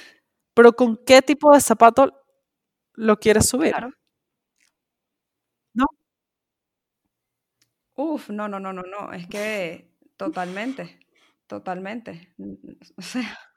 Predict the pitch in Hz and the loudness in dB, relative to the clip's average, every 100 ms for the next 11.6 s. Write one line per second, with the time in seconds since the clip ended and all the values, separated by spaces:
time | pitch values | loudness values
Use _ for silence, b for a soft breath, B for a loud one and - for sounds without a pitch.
0 | - B B B B 220 202 208 220 247 | -20 B B B B -8 -6 -6 -8 -10
1 | - _ _ _ _ - _ - 240 254 | -12 _ _ _ _ -20 _ -6 -4 -4
2 | 302 247 226 233 349 427 - - 220 208 | -6 -8 -10 -10 -12 -14 -18 -14 -6 -4
3 | 196 185 180 196 190 180 180 208 240 233 | -4 -6 -10 -10 -6 -8 -6 -4 -2 -4
4 | 175 175 - - 196 180 175 156 _ 208 | -6 -10 -16 -10 -6 -4 -6 -10 _ -6
5 | 185 202 226 254 240 196 180 214 214 165 | -4 -4 -6 -6 -8 -8 -6 -4 -4 -8
6 | B B B 233 208 214 233 277 240 240 | B B B -2 -2 -2 -4 -2 -4 -4
7 | 269 269 214 208 202 202 220 - 254 226 | -4 -4 -6 -4 -4 -2 -4 -2 -2 0
8 | 196 185 208 208 208 233 220 214 214 - | -2 -4 -6 -10 -8 -6 -4 -4 -10 -6
9 | 277 262 240 214 214 214 240 220 - 262 | -2 0 -2 -6 -8 -12 -12 -12 -12 -8
10 | 269 - 214 226 240 196 202 - 196 185 | -8 -8 -6 -6 -4 -4 -6 -6 -8 -6
11 | 202 226 226 196 170 | -4 -2 -2 -4 -6